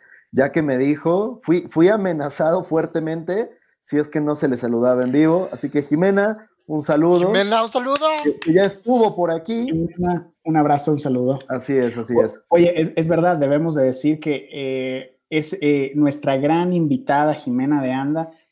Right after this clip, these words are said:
Speaker 3: Fue posible el contacto con ella gracias a, a, a, a ti, Angelillo, así que muchas gracias a los dos. Ella que se tomó, este,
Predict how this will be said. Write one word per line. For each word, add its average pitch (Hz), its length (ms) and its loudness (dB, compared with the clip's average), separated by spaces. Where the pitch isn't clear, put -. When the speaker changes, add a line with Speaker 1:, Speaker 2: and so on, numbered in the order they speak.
Speaker 3:
Fue 160 360 0
posible 151 580 2
el 151 100 2
contacto 131 560 -4
con 127 140 -4
ella 143 180 0
gracias 139 640 -2
a, 143 360 0
a, 117 420 -2
a, - 180 -6
a - 180 -4
ti, 160 160 6
Angelillo, 160 560 2
así 135 280 -2
que 123 320 -6
muchas 135 440 0
gracias 135 320 -2
a 123 80 -6
los 113 160 -8
dos. 156 240 0
Ella 143 240 2
que 214 100 -10
se - 140 -10
tomó, 139 500 -2
este, 120 340 -6